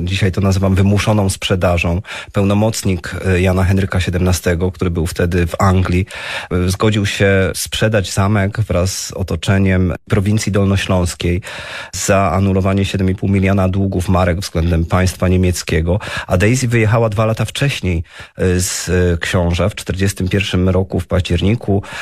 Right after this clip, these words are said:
i spędziła swoje ostatnie dwa lata w willi w Wałbrzychu na terenie Generalnej Dyrekcji Dóbr Hochbergów. To była decyzja podjęta przez jej syna. To było po prostu konieczne ze względu oszczędności, oszczędnościowych. Zamek był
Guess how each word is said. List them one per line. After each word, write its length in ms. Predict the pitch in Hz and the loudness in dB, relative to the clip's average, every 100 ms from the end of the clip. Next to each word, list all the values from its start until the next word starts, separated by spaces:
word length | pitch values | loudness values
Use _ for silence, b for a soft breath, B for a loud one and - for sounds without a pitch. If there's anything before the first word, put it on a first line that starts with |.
| B - | B -2
i 140 | 110 | -2
spędziła 440 | 110 107 110 120 110 | 0 0 2 2 0
swoje 340 | - 110 101 | 0 0 0
ostatnie 560 | 98 - 104 - 110 101 | -2 -2 -4 0 0 0
dwa 260 | 104 104 | 0 0
lata 280 | 104 107 101 | 0 0 -2
w 60 | 101 | -2
willi 480 | 101 113 120 95 | -2 0 2 0
w 60 | 95 | 0
Wałbrzychu 560 | 92 90 95 90 82 87 | 0 0 0 0 0 0
na 140 | 90 | 0
terenie 320 | 92 92 95 | 0 2 2
Generalnej 420 | 92 95 98 98 | 2 2 2 2
Dyrekcji 360 | 95 95 - 92 | 2 0 -2 -2
Dóbr 220 | 101 98 | -2 -2
Hochbergów. 760 | - 92 90 90 87 90 92 - | -2 -2 0 0 0 0 -4 -4
To 160 | - | -4
była 420 | 104 127 127 120 117 | 0 2 2 2 -2
decyzja 840 | 104 110 - 127 123 120 113 110 B B B B | -4 -4 -2 -2 -2 0 0 0 B B B B
podjęta 540 | 113 101 107 104 104 92 | -4 0 0 0 -2 -2
przez 260 | - 95 | -2 -2
jej 160 | 95 92 | 0 -2
syna. 360 | - 113 101 | -2 0 0
To 100 | 104 | 0
było 180 | 117 120 | -2 -2
po 100 | 123 | -2
prostu 520 | 135 117 - 120 110 - | -4 -2 -2 0 0 -2
konieczne 520 | 113 113 117 - 117 | 0 0 0 0 0
ze 100 | 120 | 0
względu 480 | 131 135 127 127 127 | -2 -2 0 0 -2
oszczędności, 840 | 127 - 127 131 139 120 - - | -4 -2 0 2 2 0 -4 -4
oszczędnościowych. 1040 | 92 101 101 104 98 107 - 131 113 87 90 | -2 -2 -2 0 2 2 2 0 0 0 -2
Zamek 360 | 98 98 95 98 | 0 2 0 -2
był 280 | 92 92 | -2 0